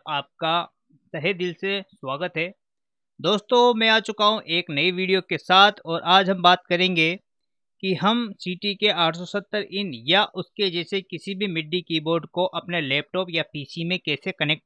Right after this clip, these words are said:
करेंगे। दोस्तों, ये वीडियो मैंने पहले भी डाल रखी है, लेकिन थोड़ा सा उसमें मैंने, अ, अ,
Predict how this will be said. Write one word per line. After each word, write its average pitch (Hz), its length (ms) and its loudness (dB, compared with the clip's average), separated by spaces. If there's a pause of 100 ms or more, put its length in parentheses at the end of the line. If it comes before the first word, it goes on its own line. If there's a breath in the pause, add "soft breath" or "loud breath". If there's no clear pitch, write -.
करेंगे। 113 380 -8 (800)
दोस्तों, 196 300 -2
ये 214 180 0
वीडियो 180 220 -2
मैंने 160 140 -4
पहले 156 240 -2
भी 180 80 -2
डाल 160 200 2
रखी 170 300 -4
है, 196 160 -2 (600)
लेकिन 208 580 -4 (140)
थोड़ा 180 240 0
सा 190 160 -2
उसमें 180 300 -6
मैंने, 180 380 -4
अ, - 100 -10
अ, 139 320 -4